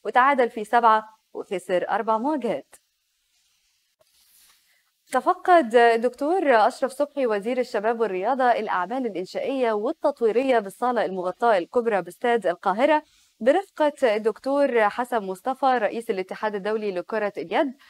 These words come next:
واللواء أركان حرب إيهاب الفار رئيس الهيئة الهندسية، واللواء علي درويش رئيس هيئة استاد القاهرة. وتستضيف الصالة المغطاة الرئيسية باستاد القاهرة واللي بتتسع ل اتنين وعشرين ألف مشجع مباريات المجموعة الرابعة اللي بتضم مصر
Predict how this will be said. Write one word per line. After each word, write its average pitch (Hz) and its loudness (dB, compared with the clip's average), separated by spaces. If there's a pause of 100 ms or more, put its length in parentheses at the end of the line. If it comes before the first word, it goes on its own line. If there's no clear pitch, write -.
(180)
واللواء 285 2
أركان 240 -2
حرب 202 -2
إيهاب 208 -4
الفار 269 -4
رئيس 240 -2
الهيئة 214 -2
الهندسية، 190 0 (280)
واللواء 294 4
علي 262 2
درويش 214 -4
رئيس 240 -2
هيئة 208 -4
استاد 202 -4
القاهرة. 185 -6 (340)
وتستضيف 226 2
الصالة 214 2
المغطاة 185 -2
الرئيسية 208 -2
باستاد 190 -6
القاهرة 233 0 (260)
واللي 247 -4
بتتسع 240 0
ل 208 -2
اتنين 220 -4
وعشرين 226 -6
ألف 240 -6
مشجع 269 0 (320)
مباريات 233 4
المجموعة 202 0
الرابعة 202 2
اللي 302 -4
بتضم 247 0
مصر 220 -2